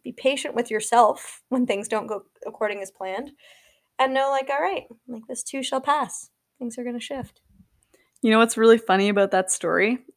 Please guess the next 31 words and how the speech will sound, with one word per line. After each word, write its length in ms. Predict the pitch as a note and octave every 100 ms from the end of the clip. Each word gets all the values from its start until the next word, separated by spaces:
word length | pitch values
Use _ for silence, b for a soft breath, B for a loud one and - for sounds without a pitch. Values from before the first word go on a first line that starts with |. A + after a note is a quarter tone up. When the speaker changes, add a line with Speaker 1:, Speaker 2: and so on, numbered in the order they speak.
| -
Speaker 2:
And 300 | G3 F#3+ -
this 200 | A3 A3
highlights 880 | - F#3 F3+ G3 G#3 G#3+ A3 - - -
so 540 | - - - G3 G#3
well 560 | G3 D#3 D#3 F3+ A3+ - b b b -
that 120 | F3+
there's 200 | F#3 F3+
always 840 | - F#3+ F#3 F#3 F3 F3 F3+ - - _ _ -
multiple 400 | F3 E3+ - F3
sides 520 | - - - E3+ - -
to 260 | - E3+ E3
a 60 | E3
story. 500 | - - F3+ A3+ - _ _ _ _
'Cause 120 | - G3
Marissa's 400 | G#3 B3 G3 -
sitting 260 | - B3+
there, 300 | C#3 E3+ G#3 -
yeah, 240 | B3+ F3+
and 140 | D#3+ G#3
she 340 | F#3+ F3+ - _ _ _ _ _ _
fell 200 | - F3+
asleep 400 | F#3+ - F3+ F#3 E3+
and 120 | F3+
she 140 | -
woke 280 | F3+ F#3 F#3
up 220 | E3 F3
and 120 | F3
she 100 | -
was 100 | F3
really 200 | F3 F#3
frustrated, 760 | F3 D#3+ F3 - E3+ F3 G#3 A3+